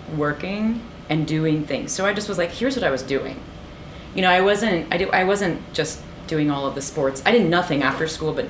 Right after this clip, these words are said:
but what I wanted to do, which was work, create things, write, draw, listen to music or whatever. And, like, I just wrote, told them what I was doing. Like, I wasn't lazy.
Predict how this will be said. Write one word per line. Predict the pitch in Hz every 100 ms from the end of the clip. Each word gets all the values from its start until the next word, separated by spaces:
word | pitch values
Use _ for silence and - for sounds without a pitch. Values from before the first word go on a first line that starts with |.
| -
but | 151 -
what | 147 139
I |
wanted | 135 147 156
to | 139
do, | -
which | - -
was | 139
work, | - 143 139 - - - -
create | - 170 147 143
things, | - 143 135 131 - -
write, | 147 147 143
draw, | - 139 139 127 127
listen | 139 - 139
to | 135 - -
music | - 151 139 143 135
or |
whatever. | 143 170 196 143
And, | 143
like, | 156 147 -
I | 233
just | -
wrote, | 247 -
told | 240
them | 233
what | 196
I |
was | 160
doing. | 160 202
Like, | 107 131
I |
wasn't | 160 202 175
lazy. | 143 147 131